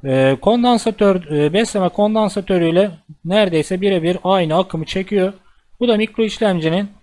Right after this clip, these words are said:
voltaj takip mekanizmasını sağlayan bacakta bir problem olduğunu işaret ediyor. Yine alternatif çözümlerle gelen arkadaşlarımız olacaktır. Onlara da hemen sormadan cevabını verelim. Ama buraya bir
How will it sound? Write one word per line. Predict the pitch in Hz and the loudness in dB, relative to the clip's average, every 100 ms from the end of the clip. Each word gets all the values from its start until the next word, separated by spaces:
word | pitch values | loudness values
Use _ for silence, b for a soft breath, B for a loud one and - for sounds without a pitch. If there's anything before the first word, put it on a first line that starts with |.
| - | -2
voltaj | 208 202 180 170 | -2 0 0 0
takip | 190 185 180 175 | 0 -2 -4 -6
mekanizmasını | 180 185 175 156 143 156 156 185 b b b b | -6 -2 -4 -2 -4 -4 -4 -6 b b b b
sağlayan | - 190 214 175 151 160 160 | -4 2 4 6 4 2 0
bacakta | 190 185 - 180 | 2 2 0 -2
bir | 180 185 | -2 -4
problem | - 190 151 143 | -4 -4 -2 0
olduğunu | 170 139 135 | 0 -2 -4
işaret | 160 170 143 135 | -2 -2 -2 -2
ediyor. | 180 190 180 185 - - - - | -2 0 -2 -4 -16 -18 -14 0
Yine | 226 262 | 4 6
alternatif | 240 240 240 233 233 233 208 | 6 6 4 4 2 0 -2
çözümlerle | 226 226 226 226 208 185 | 2 4 4 6 4 4
gelen | 180 196 190 196 170 _ _ | 2 4 4 2 -6 _ _
arkadaşlarımız | 160 190 190 185 170 180 165 156 | -2 0 0 0 0 -2 -2 0
olacaktır. | 175 180 175 - 180 | 0 2 0 0 0
Onlara | 175 185 170 147 | 0 2 0 0
da | 156 | 0
hemen | 170 170 160 175 _ | -2 -2 -4 -6 _
sormadan | - 175 170 147 143 156 | -4 -2 0 0 -2 -2
cevabını | 151 160 151 131 127 | 0 2 2 2 -2
verelim. | 143 175 156 170 | 2 2 2 0
Ama | 165 190 175 | -2 -4 -2
buraya | 185 175 156 | -2 0 0
bir | 170 | -2